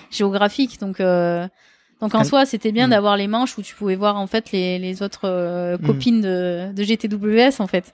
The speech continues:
Speaker 2: D'accord. Et quand tu t'entraînes, tu, tu, tu vas vraiment loin, quoi.
Speaker 1: Ouais.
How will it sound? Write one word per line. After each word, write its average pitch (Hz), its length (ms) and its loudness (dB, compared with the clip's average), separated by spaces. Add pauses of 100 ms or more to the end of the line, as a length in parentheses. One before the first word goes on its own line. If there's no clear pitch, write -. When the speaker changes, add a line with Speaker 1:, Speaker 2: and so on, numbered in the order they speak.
Speaker 2:
D'accord. 131 300 -6 (340)
Et 143 40 -8
quand 143 120 2
tu 139 120 -6
t'entraînes, 139 420 0
tu, 135 420 -2
tu, 123 160 -10
tu - 120 -4
vas 131 120 4
vraiment 135 260 4
loin, 151 240 4
quoi. 110 160 -10 (880)
Speaker 1:
Ouais. 202 240 2